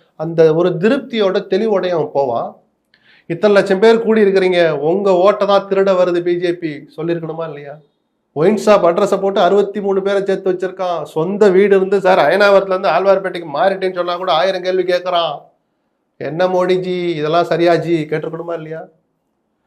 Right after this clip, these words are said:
எவ்வளவோ பிரச்சாரம் பண்றோம், நம்மளுடைய கொள்கைகளை சொல்றோம், மக்கள் யாருக்கு பிடிக்குதோ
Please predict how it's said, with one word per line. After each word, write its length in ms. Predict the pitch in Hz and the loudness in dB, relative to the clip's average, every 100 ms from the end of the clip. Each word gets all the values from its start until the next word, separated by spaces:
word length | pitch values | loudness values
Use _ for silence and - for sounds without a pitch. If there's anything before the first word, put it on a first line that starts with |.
| _ _ _ _ _ | _ _ _ _ _
எவ்வளவோ 540 | 131 127 170 185 - - | -6 0 2 4 4 4
பிரச்சாரம் 480 | 180 175 185 175 165 | 2 4 4 4 2
பண்றோம், 320 | 160 180 196 | 2 2 2
நம்மளுடைய 280 | 170 170 165 | 2 0 0
கொள்கைகளை 400 | 170 180 180 160 | 0 2 2 0
சொல்றோம், 320 | 151 143 180 | -2 -2 -2
மக்கள் 380 | 143 143 202 180 | -2 0 0 2
யாருக்கு 400 | 156 175 175 170 | 4 2 0 -8
பிடிக்குதோ 420 | 165 160 156 | -10 -10 -4